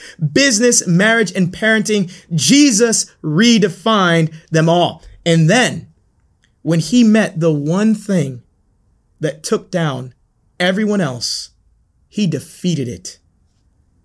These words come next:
by straight up rising from the dead. He only lived on this planet for maybe a little over thirty years,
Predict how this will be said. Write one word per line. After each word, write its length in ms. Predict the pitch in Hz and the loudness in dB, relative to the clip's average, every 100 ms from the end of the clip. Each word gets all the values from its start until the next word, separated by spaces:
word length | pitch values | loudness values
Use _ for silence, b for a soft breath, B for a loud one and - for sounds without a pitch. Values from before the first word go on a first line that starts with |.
| _ | _
by 120 | - | -12
straight 500 | 151 - - 185 196 | -10 -10 -4 -2 0
up 200 | 180 131 - | -2 -4 -10
rising 840 | 139 143 147 156 151 156 156 151 - _ _ _ | -8 -4 -2 -2 -2 -4 -6 -8 -16 _ _ _
from 600 | - - 139 135 131 131 _ - _ _ - | -16 -12 -10 -10 -12 -14 _ -20 _ _ -12
the 120 | 147 | -10
dead. 460 | 131 127 120 127 - _ _ _ _ _ _ _ _ _ _ _ _ _ _ _ _ _ _ | -8 -8 -8 -12 -20 _ _ _ _ _ _ _ _ _ _ _ _ _ _ _ _ _ _
He 180 | - 185 | -2 0
only 220 | 220 240 | 2 2
lived 280 | 202 220 185 | 4 2 2
on 100 | 175 | 0
this 120 | 156 | -2
planet 440 | 156 185 208 165 - | -4 -4 -2 -4 -6
for 440 | 156 147 139 - _ _ _ _ | -4 -4 -6 -10 _ _ _ _
maybe 400 | 151 160 160 143 | -2 0 0 0
a 60 | 135 | 0
little 260 | 170 170 | 0 2
over 140 | 165 147 | 0 -2
thirty 360 | - 180 170 | -4 -2 0
years, 760 | 151 156 185 135 - - - | 0 0 0 -2 -6 -14 -16